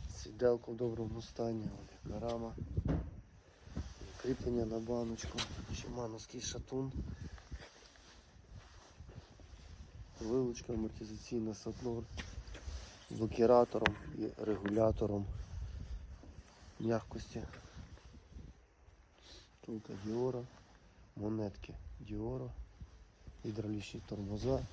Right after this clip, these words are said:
фірми Shimano. От рама з тої сторони. Все в нормальному стані.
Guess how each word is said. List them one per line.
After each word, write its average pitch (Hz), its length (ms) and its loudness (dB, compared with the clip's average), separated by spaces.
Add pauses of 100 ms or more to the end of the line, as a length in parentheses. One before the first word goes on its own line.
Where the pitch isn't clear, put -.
(920)
фірми 120 380 -2
Shimano. 120 560 0 (1600)
От - 180 -6
рама 98 320 2
з - 60 -8
тої 131 240 4
сторони. 120 520 0 (2000)
Все - 180 -12
в 107 140 -2
нормальному 107 600 0
стані. 120 460 0